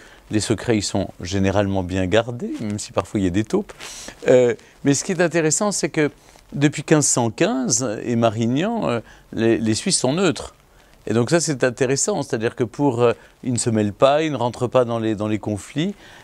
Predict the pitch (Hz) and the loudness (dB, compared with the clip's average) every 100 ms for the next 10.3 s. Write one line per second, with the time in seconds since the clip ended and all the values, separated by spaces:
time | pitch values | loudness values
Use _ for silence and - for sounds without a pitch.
0 | - - 120 117 - - 123 143 156 - | -4 2 4 2 -2 -4 0 2 2 0
1 | 120 135 160 175 135 - 139 135 120 123 | 2 2 2 0 0 0 2 2 0 -2
2 | 113 123 110 110 110 107 107 107 104 139 | 0 0 4 4 4 0 -2 -4 -2 -2
3 | 143 - 123 147 - 151 117 104 - - | 0 0 0 2 2 2 0 -6 -6 -16
4 | - 104 - 113 117 107 107 104 104 113 | -6 -6 -2 0 0 0 0 0 0 2
5 | 117 92 95 104 101 - 160 165 170 147 | 0 -2 -6 -6 -6 -6 -4 -2 2 4
6 | 117 - - - - 110 104 107 117 104 | 2 0 -12 -14 -2 2 2 2 0 0
7 | - 113 104 131 160 143 110 104 107 107 | 2 2 4 2 0 -2 -4 -4 -4 -4
8 | 113 123 170 185 120 107 107 113 127 120 | -4 -6 -4 -2 -2 0 0 0 2 2
9 | 104 107 104 120 120 104 104 - 110 104 | 2 -2 0 -2 -2 -6 -8 -2 -2 -2
10 | 123 - 190 | -2 0 2